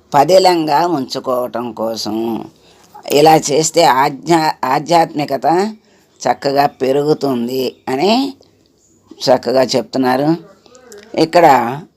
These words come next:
మూడు నాడుల యొక్క కూడలి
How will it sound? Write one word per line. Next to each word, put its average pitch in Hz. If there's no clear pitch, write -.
మూడు 180
నాడుల 165
యొక్క 147
కూడలి 185